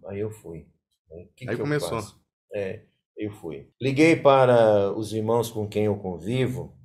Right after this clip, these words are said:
Speaker 1: na instituição a qual eu pertenço, que você também pertence.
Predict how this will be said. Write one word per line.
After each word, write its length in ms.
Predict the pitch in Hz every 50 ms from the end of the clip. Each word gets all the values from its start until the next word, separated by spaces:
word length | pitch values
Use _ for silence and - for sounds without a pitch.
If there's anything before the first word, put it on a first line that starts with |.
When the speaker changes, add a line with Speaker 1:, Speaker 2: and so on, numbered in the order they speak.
| _ -
Speaker 1:
na 160 | 95 90 92
instituição 760 | 98 95 - 104 98 - - 95 90 - - - 101 101 101 95
a 60 | 90
qual 260 | - - 87 87 90 95
eu 80 | 92 - 71
pertenço, 560 | 80 82 - - _ 104 110 101 101 - -
que 100 | - 80
você 300 | 78 80 80 - - 78
também 320 | - - 78 78 80 80 71
pertence. 640 | - 82 - - - 107 110 110 95 - -